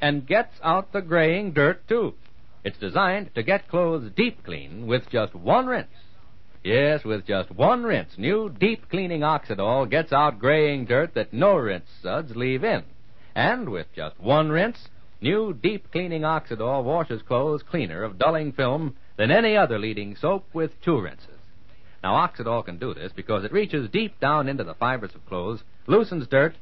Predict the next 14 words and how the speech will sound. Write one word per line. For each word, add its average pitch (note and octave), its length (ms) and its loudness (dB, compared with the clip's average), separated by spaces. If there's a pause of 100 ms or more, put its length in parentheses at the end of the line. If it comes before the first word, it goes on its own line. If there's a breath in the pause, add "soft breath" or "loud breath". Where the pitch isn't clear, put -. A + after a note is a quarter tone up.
(140)
lifts - 300 2
it E3 100 2
up, G3+ 300 4
and G2 380 -2
floats A#3+ 300 2
it A#3 80 2
away. A3 360 2 (460)
Clothes A#3+ 280 6
come F#3+ 220 2
out E3 220 2
sparkling C3 680 0
clean, A#2 280 -8 (260)
deep A3+ 320 -2
clean, D#3 260 2